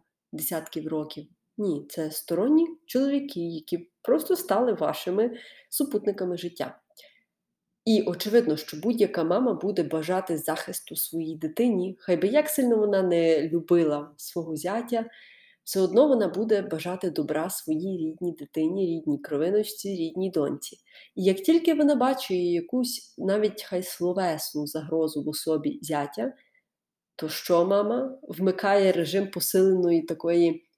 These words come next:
пам'яті, запам'ятовування, бо вона вважає, що навіть як буде конфлікт вирішено, ага, вона ж вже знає, на що здатний її зять, то все, тепер треба цим маніпулювати і казати своїй доньці:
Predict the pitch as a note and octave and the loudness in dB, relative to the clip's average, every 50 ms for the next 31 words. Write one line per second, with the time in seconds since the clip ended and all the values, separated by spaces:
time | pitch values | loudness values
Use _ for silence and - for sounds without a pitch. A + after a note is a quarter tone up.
0 | _ - - F#3+ F3+ E3+ E3+ F3+ F#3 - G#3+ G#3+ - - G#3+ - G3 F3 F3 F3 | _ -4 2 4 4 4 4 4 2 2 0 0 0 -2 -2 0 0 0 0 0
1 | E3+ E3 D#3+ E3 D#3 D#3 D#3+ E3 F3 F#3+ G3+ A3 A#3+ A#3 - - - - - - | -2 -2 0 0 0 0 0 0 -2 -2 -2 -2 -4 -6 -10 -16 -20 -20 -20 -20
2 | - - _ _ _ _ _ _ _ _ - A3+ D#4 E4 D#4 D4 C4 B3+ B3 G#3 | -20 -20 _ _ _ _ _ _ _ _ 2 4 4 6 6 6 6 4 4 4
3 | G3+ F#3 F#3 G3 A#3 C4+ B3+ G3 F3+ - - - - F#3 F3 E3+ E3 E3 E3 E3 | 2 2 2 2 2 2 2 2 0 -2 -6 -8 -8 -6 -4 -4 -2 -2 -4 -4
4 | - - _ _ _ _ _ _ _ - F#3+ F#3 G3 G3+ F#3+ F#3 F3+ - - F#3 | -8 -12 _ _ _ _ _ _ _ 0 4 4 6 6 6 4 2 2 2 2
5 | F#3+ F3+ E3 D#3+ D3+ - - E3+ D#3+ - - F3+ G#3 C#4 E4+ D4+ - - A3+ F#3+ | 2 0 0 -2 -4 -2 -2 -4 -4 -2 -2 0 0 2 2 0 0 0 0 0
6 | E3+ D3+ E3+ D#3 C#3 - D3 D3 F3+ G#3 A3 G#3 E3 D3+ D3+ D3+ D#3 D#3 D3+ D3+ | 0 0 0 0 0 0 0 0 2 2 2 4 2 2 0 0 -2 -2 -2 -4
7 | - - - - D#3+ D#3 D3+ D3+ - D3+ - A3 C4+ B3+ G3 D#3+ D3+ D3 D3+ D3 | -8 -10 -6 -4 -4 -4 -4 -4 -2 0 2 2 4 4 4 2 0 0 -2 -4
8 | - - D#3 D3+ D3 - D3 D3 - D#3 D#3 D#3 D#3 D#3+ D#3 - G#3+ C4 C4 - | -8 -10 -10 -8 -6 -4 -6 -6 -4 -4 -4 -4 -4 -4 -4 -2 -2 -2 -2 -6
9 | - _ - F#3 - - - C#3 B2+ D3+ - - B3 C4 B3+ - - - G3+ G3+ | -10 _ -16 -12 -8 -6 -6 -4 -4 -4 -4 -2 -2 -2 -4 -6 -2 0 2 2
10 | G3 F#3+ F#3 - - F#3+ F#3 F3 D#3+ D#3+ D#3+ D#3+ D#3 D#3 D#3 D3+ D#3 F3+ A#3 C4 | 2 0 -2 -2 -4 -2 -2 -2 -2 0 0 -2 -2 -2 -2 -2 -2 -2 -2 -2
11 | - C#4+ C#4 - - - - - - - _ _ _ - A#3+ - - G3 F#3 F#3 | -4 -6 -8 -8 -12 -20 -20 -20 -20 -20 _ _ _ -18 -8 -4 -2 0 2 2
12 | E3 - - D3 - - D#3 D#3+ D#3 - D3 D3+ D3 - - D3 - - - | 0 0 -2 -6 -6 -4 -4 -4 -2 -2 -2 -4 -4 -4 -6 -6 -6 -6 -10